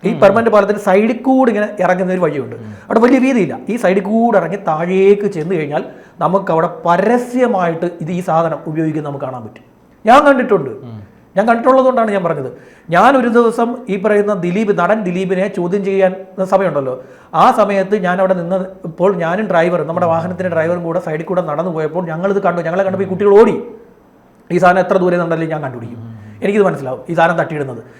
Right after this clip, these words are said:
Speaker 1: ഇത് ഇപ്പോൾ അതിന് ശേഷമാണ് നമ്മൾ മറ്റേ ഇതിനകത്ത് കാണിക്കുന്നത്, ഏതിലാ, പിന്നെ ഇദ്ദേഹത്തിൻ്റെ ഷൈൻ ടോം ചാക്കോ ഇത് ഉപയോഗിക്കുന്ന ഒരു രംഗം കാണിക്കുന്നുണ്ടല്ലോ ഒരു
Speaker 2: ഉം,
Speaker 1: സിനിമയിൽ.
Speaker 2: ഉം.
Speaker 1: അത് അന്ന്, അന്ന് അപ്പോഴാണ് ആളുകൾ കൂടുതൽ,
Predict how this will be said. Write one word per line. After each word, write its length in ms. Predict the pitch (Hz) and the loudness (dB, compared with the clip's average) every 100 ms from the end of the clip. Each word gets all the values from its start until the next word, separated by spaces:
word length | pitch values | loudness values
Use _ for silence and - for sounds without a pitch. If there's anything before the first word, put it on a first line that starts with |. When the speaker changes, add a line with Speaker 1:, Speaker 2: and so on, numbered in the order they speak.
| - 170 | -16 2
Speaker 1:
ഇത് 340 | 196 202 - | 2 2 -4
ഇപ്പോൾ 420 | 160 160 240 226 220 | -10 0 4 6 6
അതിന് 200 | 185 214 | 6 6
ശേഷമാണ് 340 | 214 220 214 | 6 6 4
നമ്മൾ 180 | 202 202 | 2 0
മറ്റേ 480 | 190 185 180 165 170 | 0 0 -2 -4 -10
ഇതിനകത്ത് 340 | 180 208 214 185 | -4 0 0 0
കാണിക്കുന്നത്, 380 | 160 143 143 160 | -2 -4 -6 -4
ഏതിലാ, 240 | 165 151 - - - - _ - 151 | -4 -4 -8 -20 -20 -20 _ -12 -6
പിന്നെ 300 | 160 156 156 151 156 | -6 -2 -2 -4 -6
ഇദ്ദേഹത്തിൻ്റെ 440 | 170 190 202 185 156 | 0 0 2 0 0
ഷൈൻ 180 | 185 202 | 0 2
ടോം 180 | 220 220 | 2 4
ചാക്കോ 260 | 214 214 | 4 6
ഇത് 80 | 202 | 4
ഉപയോഗിക്കുന്ന 480 | 190 196 202 202 196 | 4 6 4 4 0
ഒരു 240 | 196 185 | 0 0
രംഗം 280 | 185 185 185 | 0 0 0
കാണിക്കുന്നുണ്ടല്ലോ 560 | 165 147 143 135 135 139 | -2 -4 -6 -6 -4 -4
ഒരു 80 | 139 | -4
Speaker 2:
ഉം, 40 | |
Speaker 1:
സിനിമയിൽ. 320 | 147 139 123 | -6 -6 -8
Speaker 2:
ഉം. 140 | 117 104 - _ _ _ - | -12 -16 -20 _ _ _ -6
Speaker 1:
അത് 160 | 175 | 0
അന്ന്, 220 | 220 202 214 | 2 4 2
അന്ന് 200 | 214 - | 2 -2
അപ്പോഴാണ് 420 | 175 226 233 226 | 0 2 2 4
ആളുകൾ 340 | 220 220 220 | 4 4 2
കൂടുതൽ, 420 | 220 208 208 208 | 2 0 2 0